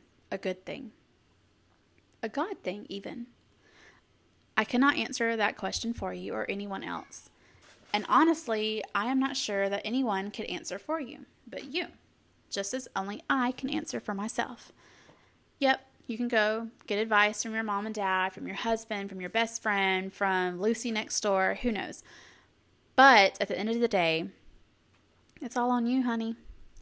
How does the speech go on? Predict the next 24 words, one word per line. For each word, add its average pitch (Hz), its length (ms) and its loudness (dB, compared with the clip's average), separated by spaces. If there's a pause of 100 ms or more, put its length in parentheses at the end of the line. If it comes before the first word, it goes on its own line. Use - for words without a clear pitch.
(840)
Also, 220 720 4 (120)
it's - 160 -4
important 226 380 0
to 226 60 -4
know 190 300 -2
that 190 420 2 (720)
you 214 100 -8
should - 180 -8
only 247 200 2
go 240 140 -2
to 208 80 -4
people 202 360 -2 (420)
for 208 220 -2
advice 190 760 -2 (200)
with 208 180 -10 (140)
people, - 380 -14 (200)
from 262 240 2
people 190 480 -4 (120)
who 208 80 -4
you 196 220 -10
know 190 240 -4
you 180 160 -6
can 202 140 -12
trust, - 420 -12